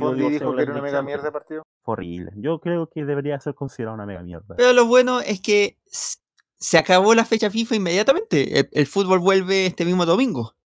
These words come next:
Speaker 2: Exacto. Con... ¿por qué Joaquín y Laudicó se juegan al tiro?
Speaker 3: Porque tal vez querían un partido un
Speaker 2: Eso
Speaker 3: fin
Speaker 2: es
Speaker 3: de
Speaker 2: lo que no
Speaker 3: semana.
Speaker 2: entendí. O sea, porque sí.
Speaker 3: Porque sí.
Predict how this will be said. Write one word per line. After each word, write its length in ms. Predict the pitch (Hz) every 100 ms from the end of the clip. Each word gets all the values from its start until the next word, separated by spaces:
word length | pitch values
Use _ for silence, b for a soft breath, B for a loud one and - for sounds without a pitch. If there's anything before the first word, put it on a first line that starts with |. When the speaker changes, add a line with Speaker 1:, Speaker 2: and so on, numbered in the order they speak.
| -
Speaker 2:
Exacto. 600 | 107 139 139 - 98 98 -
Con... 540 | 104 107 101 98 -
¿por 180 | - 98
qué 200 | - 370
Joaquín 320 | - 156 143
y 80 | 139
Laudicó 260 | 127 123 120
se 160 | - 110
juegan 200 | 117 107
al 120 | 101
tiro? 300 | 101 92 - _ _ _
Speaker 3:
Porque 200 | - 160
tal 140 | 160 165
vez 80 | 165
querían 240 | 185 190
un 80 | 185
partido 260 | 185 190
un 60 | 196
Speaker 2:
Eso 40 |
Speaker 3:
fin 100 | 180
Speaker 2:
es 60 | 180
Speaker 3:
de 40 | 139
Speaker 2:
lo 60 |
que 60 | 127
no 40 |
Speaker 3:
semana. 120 | 117 101
Speaker 2:
entendí. 180 | 101 - _ _
O 20 | _
sea, 760 | 113 113 107 101 98 95 98
porque 220 | - 101 -
sí. 240 | 135 - _ _ _ -
Speaker 3:
Porque 240 | 151 143
sí. 260 | - -